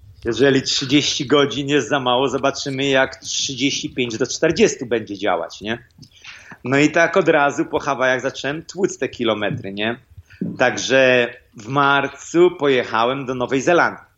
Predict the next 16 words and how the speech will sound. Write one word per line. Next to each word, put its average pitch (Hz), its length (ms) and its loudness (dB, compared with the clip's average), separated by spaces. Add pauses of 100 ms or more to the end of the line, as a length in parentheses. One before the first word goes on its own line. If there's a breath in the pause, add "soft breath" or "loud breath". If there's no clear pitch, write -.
(100)
na 117 360 0
Ironmana. 110 560 -6 (340 loud breath)
No 117 80 -6
i 135 100 -2
tam 147 300 0
byłem 147 520 0 (360)
chyba 120 200 -10
siódmy. 98 420 -10 (500)
Teraz 196 320 4
jak 147 120 -4
z - 60 -18
tobą 165 260 0
rozmawiam, 151 440 -2
to 151 100 -8
sobie 143 180 -4
uświadomiłem, 143 840 -2